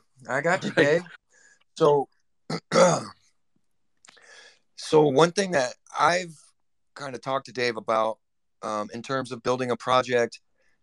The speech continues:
Speaker 1: in terms of building an app, something that I firmly believe in is we need to be supporting the one of one ecosystem within Solana, the creators.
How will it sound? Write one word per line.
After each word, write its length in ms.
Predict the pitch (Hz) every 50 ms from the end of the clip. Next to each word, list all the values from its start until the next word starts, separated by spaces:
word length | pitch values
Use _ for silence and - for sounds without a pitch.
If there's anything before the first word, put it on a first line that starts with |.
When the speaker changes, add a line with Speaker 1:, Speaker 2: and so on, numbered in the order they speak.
| _ _
Speaker 1:
in 20 | -
terms 220 | 151 139 131 117
of 80 | 117 107
building 280 | 131 127 123 123 123
an 80 | 120 117
app, 260 | 117 120 117 117 - _ _ _ _ _ _ _ _ _ _ _ _ _ _ _ _ _ _ _ _ _ _ _ _ -
something 520 | - - - - 160 156 - 170 147 139 123
that 300 | 139 135 131 131 127 113 - _
I 440 | - - - - - 127 147 151 147 110 _ _ _
firmly 340 | - 160 151 143 143 139 127
believe 360 | 120 120 127 147 175 175 151
in 220 | 143 127 120 120
is 440 | 110 107 117 113 110 107 104 104 - _ _ _ _ _ _ _ _ _ _ _ _ _ _ _ _ _ _ _ _ _ _ _ _ _ _
we 180 | - 127 143 147
need 240 | 151 160 165 170 -
to 100 | - 170
be 300 | 143 170 165 151 147 139
supporting 600 | - - - 139 - - 147 147 147 143 139 135
the 80 | 127
one 180 | 120 131 135 135
of 120 | 131 120
one 140 | 127 127 123
ecosystem 720 | 123 139 151 147 131 120 117 - - 117 101 - 117 117 113
within 240 | 113 110 - 120
Solana, 480 | 110 - - 113 110 113 117 123 123 113
the 80 | 104 -
creators. 800 | - - 117 110 110 113 123 139 127 98 92 90 - - -